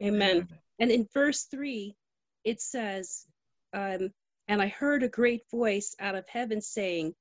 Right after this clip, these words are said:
Speaker 2: 'Behold, the tabernacle of God is with men, and he will dwell with them, and they shall be his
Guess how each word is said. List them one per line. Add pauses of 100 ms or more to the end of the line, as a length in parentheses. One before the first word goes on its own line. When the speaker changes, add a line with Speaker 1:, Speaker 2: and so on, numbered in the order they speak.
(300)
Speaker 2:
'Behold,
the
tabernacle
of
God
is
with
men, (1160)
and
he
will
dwell
with
them, (100)
and
they
shall
be
his